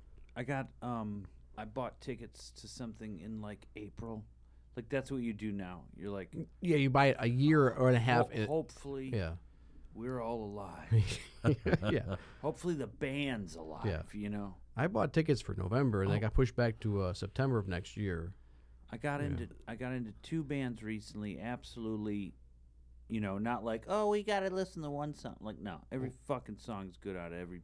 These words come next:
Speaker 1: band. B-, both very live bands, maybe, like, Go-Go Bordello-ish,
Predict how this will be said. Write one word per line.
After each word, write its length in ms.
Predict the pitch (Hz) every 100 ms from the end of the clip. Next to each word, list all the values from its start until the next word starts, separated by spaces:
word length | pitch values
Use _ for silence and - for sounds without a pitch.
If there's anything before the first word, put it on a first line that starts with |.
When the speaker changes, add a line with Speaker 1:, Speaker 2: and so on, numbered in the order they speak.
| -
Speaker 1:
band. 320 | 85 82 82 - - - - - - - - - - - - - - - - - - - -
B-, 80 | 101 -
both 240 | 147 156 127
very 380 | 117 139 151 139
live 420 | 127 120 123 110
bands, 380 | 117 113 117 110
maybe, 300 | 120 127 127
like, 260 | 110 92
Go-Go 400 | - 101 110 113
Bordello-ish, 840 | 104 113 - 98 92 98 104 110